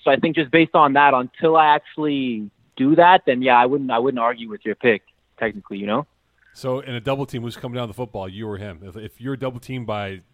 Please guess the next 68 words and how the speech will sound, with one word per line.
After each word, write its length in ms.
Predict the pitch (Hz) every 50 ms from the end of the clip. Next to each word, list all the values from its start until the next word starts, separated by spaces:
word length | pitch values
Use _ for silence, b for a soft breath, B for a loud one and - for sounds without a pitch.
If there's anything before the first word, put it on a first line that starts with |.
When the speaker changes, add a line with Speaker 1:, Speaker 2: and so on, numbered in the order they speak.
| - 170
Speaker 1:
Okay, 220 | 165 151 - 175
Speaker 2:
whoever 60 | 156 170 185
Speaker 1:
up 40 | 185
Speaker 2:
it 20 | 202
Speaker 1:
in 60 | 202
Speaker 2:
is. 0 |
Speaker 1:
the, 80 | 196 - 185
up 140 | 196 196 214
in 80 | 202
the 140 | 190 175 175
air, 280 | 185 208 220 214 - 170
up 140 | 180 -
in 80 | 196 185
the 100 | 175 170 170
air, 100 | 165 160
I 80 | 151
have 120 | 156 151 135
a 80 | 139 -
highlight 480 | - 139 139 143 143 139 135 135 127
reel 220 | 139 135 131 127 127
that 80 | 127 127
I 60 | 127
can 120 | - 127
show 220 | 120 - 135 123 120
anybody. 440 | 120 123 120 110 113 110 107 107 107
That's, 220 | 110 107 107 _ _ _ _ _
that's 240 | - 110 113 - - _ _ 92
Speaker 2:
That's 240 | 107 185 247 226
Speaker 1:
just, 20 | -
Speaker 2:
what 60 | 202
I'm 40 | 185
Speaker 1:
uh, 40 | 139
in 60 | -
Speaker 2:
talking 160 | 156 175 - 254
Speaker 1:
the 40 | 247
Speaker 2:
about. 80 | 214
That's 120 | 302 285 285
Speaker 1:
air. 40 |
Speaker 2:
what 80 | 269 233
you 80 | 202 175
wanted 220 | 165 151 143 127
from 120 | 135 139
you. 280 | 135 131 131 127 120 123 _ _ _ _ _ -
Speaker 1:
Yeah, 360 | 139 135 131 117 113 113 151
Speaker 2:
That's 100 | 131 107
Speaker 1:
no, 160 | 135 147 139
but 120 | 131 135 147
in 80 | 156
the 100 | 160 151
air, 220 | 147 151 156 147 135
I'm 80 | 127
coming 240 | - - 131 117 113
down 180 | 113 113 110 101
with 140 | - - 101
it. 80 | 101 -
That's, 160 | 110 110 _ _ _ _ _ _ _ _ _ _ - -
that's 180 | 117 113 _ _ -
just, 180 | - 113 110 - -
I 80 | 127
did 140 | - 143 139
that 220 | 135 123 120 _ _ _ _ _ _ -
the 120 | 120 117
other 140 | 117 110 110
day. 300 | 101 113 117 113 104 110
Like, 100 | 110 117
it's, 160 | 110 - -
no, 220 | 123 139 127 110
it's 160 | 107 117 -